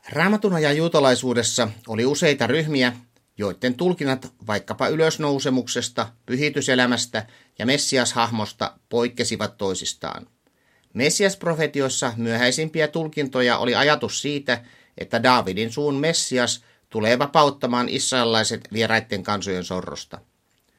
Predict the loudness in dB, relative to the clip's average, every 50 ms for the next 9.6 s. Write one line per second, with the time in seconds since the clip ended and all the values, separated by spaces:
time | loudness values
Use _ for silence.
0 | _ _ _ _ -2 0 0 0 2 0 0 0 0 -2 -4 -2 0 0 -2 0
1 | 0 0 0 0 -2 -2 -4 -4 -2 0 2 2 2 2 0 -2 -4 -6 -4 -4
2 | -4 -4 -4 -6 -14 _ _ -8 -4 -2 0 0 0 0 0 -2 -2 -2 0 0
3 | -2 -6 -6 -6 -6 -2 0 0 0 2 0 0 0 2 2 2 2 2 0 0
4 | -2 -2 -2 -2 -2 -4 -4 -6 -10 -16 -18 -18 -20 -20 -20 _ _ _ _ _
5 | _ _ _ _ _ _ _ _ _ -2 0 0 0 2 2 4 4 4 2 2
6 | 2 4 4 4 4 2 -2 -6 -2 -2 -2 -2 0 -2 -2 0 -2 -2 -4 -10
7 | -10 -8 -6 -6 -4 -2 -2 -2 -2 -4 -6 -4 -4 -6 -4 -2 0 2 4 4
8 | 4 4 2 2 2 2 0 0 2 2 4 4 4 2 0 -2 -4 -4 -2 -2
9 | 0 0 0 0 0 -2 -2 -4 -4 -4 -6 -6